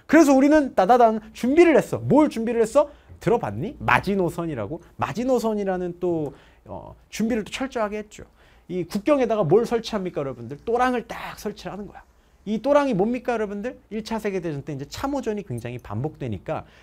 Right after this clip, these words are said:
참호를 아주 그냥 함락되지 않는 요새처럼 요새화시킨 참호를 이 국경에다가 이렇게 건설을 해놓은 거죠. 그래서 마지노선. 참호를 파면 뭐가 좋은데요? 아까 뭘로 쳐들어갔어요? 탱크 몰고 쳐들어갔죠? 그러니까 어때요?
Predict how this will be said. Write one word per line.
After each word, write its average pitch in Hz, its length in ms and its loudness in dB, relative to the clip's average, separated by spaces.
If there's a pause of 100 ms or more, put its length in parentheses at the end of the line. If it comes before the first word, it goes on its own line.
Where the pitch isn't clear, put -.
참호를 285 640 -4
아주 165 280 -8
그냥 160 340 -8
함락되지 339 680 -4
않는 196 240 -6
요새처럼 180 640 -4 (240)
요새화시킨 226 720 -2
참호를 208 460 -8 (220)
이 127 160 -8
국경에다가 160 560 -2
이렇게 139 140 -12
건설을 139 420 -6
해놓은 208 200 -10
거죠. - 200 -20 (340)
그래서 113 200 -12
마지노선. 107 560 -10 (520)
참호를 320 320 2
파면 247 280 0
뭐가 190 200 2
좋은데요? 160 420 -4 (120)
아까 - 400 -4
뭘로 170 440 2
쳐들어갔어요? 170 680 -8 (280)
탱크 277 260 -6
몰고 185 200 -4
쳐들어갔죠? 160 600 -10 (200)
그러니까 196 320 -2
어때요? 92 260 -10